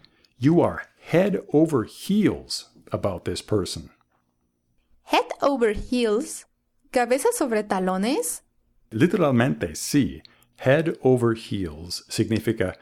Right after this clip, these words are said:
Speaker 1: cabeza sobre talones. Pero la idea es estar locamente o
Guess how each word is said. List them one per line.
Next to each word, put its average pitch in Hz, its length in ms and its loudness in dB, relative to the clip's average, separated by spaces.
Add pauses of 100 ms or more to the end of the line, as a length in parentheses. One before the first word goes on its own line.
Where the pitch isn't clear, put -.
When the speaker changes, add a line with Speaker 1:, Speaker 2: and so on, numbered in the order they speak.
(220)
Speaker 1:
cabeza 113 460 2
sobre 104 400 0
talones. 98 720 -4 (440)
Pero 127 180 4
la 120 200 4
idea 190 400 0
es - 180 -6 (260)
estar 127 320 0
locamente 110 1120 2
o 85 260 -8